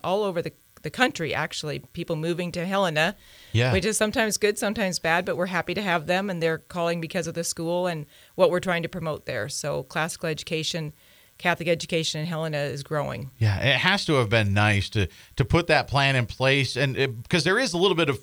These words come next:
Speaker 2: crossing the fingers, right? Like, we think we've got this, but it's playing out, and, and what you're doing is working, and, uh, that's good for you. That's great for the kids. I mean, it has to feel really nice.
Speaker 1: It does feel very nice. I feel very, very blessed that we're in that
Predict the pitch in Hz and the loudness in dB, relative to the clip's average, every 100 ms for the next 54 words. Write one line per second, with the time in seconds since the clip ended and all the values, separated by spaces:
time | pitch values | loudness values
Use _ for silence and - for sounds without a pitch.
0 | - - 180 170 151 127 180 165 98 95 | -10 2 2 4 2 0 2 0 2 2
1 | 110 151 135 123 - - - 127 - - | 4 4 4 -2 -10 -16 -2 0 0 2
2 | 170 170 147 127 107 135 165 98 92 - | 0 2 2 2 4 2 2 -2 -2 -6
3 | - - - - 104 - _ _ - 135 | -20 -20 -18 -10 -10 -10 _ _ 2 2
4 | - 156 185 143 143 160 85 - 131 135 | 0 2 2 4 4 4 2 0 0 2
5 | 131 127 - 123 120 151 135 107 120 147 | 0 0 2 2 2 2 2 2 2 2
6 | 160 151 147 127 127 123 120 - - _ | 2 0 0 2 2 2 0 -4 -20 _
7 | - - - - _ _ _ 151 147 - | -16 -14 -12 -14 _ _ _ -2 -2 0
8 | 170 - 104 123 147 120 - 139 135 95 | 0 2 4 6 4 2 0 -2 0 -4
9 | - 131 123 120 110 127 131 71 151 202 | 0 2 2 0 0 0 0 0 0 0
10 | - - 120 95 107 104 135 110 73 - | -2 0 -2 2 2 2 2 0 -2 -6
11 | 175 196 - 180 160 139 170 165 156 151 | -2 -2 0 0 0 2 2 2 0 -2
12 | 156 156 151 123 165 170 151 147 143 135 | -4 -2 -4 4 4 6 2 -2 -2 -4
13 | 131 - 131 135 139 131 123 | -4 -4 -6 -6 -4 -4 -8